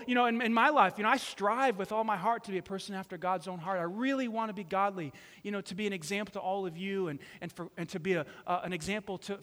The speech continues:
of the gospel, but I blow it. The other day we were at L A Fitness, and I was just playing five-on-five basketball,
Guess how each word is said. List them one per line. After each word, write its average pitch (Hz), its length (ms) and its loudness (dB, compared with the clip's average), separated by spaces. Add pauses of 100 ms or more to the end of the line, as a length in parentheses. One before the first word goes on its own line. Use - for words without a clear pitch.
(120)
of 170 100 -6
the 170 80 -6
gospel, 175 520 -2
but 165 120 -6
I 208 120 -6
blow 196 380 -8
it. 233 100 -10
The 208 80 6
other 226 140 4
day 220 160 4
we 220 100 0
were 214 100 4
at 202 120 2
L 208 160 0
A 202 40 0
Fitness, 220 460 -6
and 165 120 -8 (280)
I 208 60 8
was 202 80 4
just 175 120 -6
playing 185 220 -2
five-on-five 196 720 0
basketball, 190 640 -6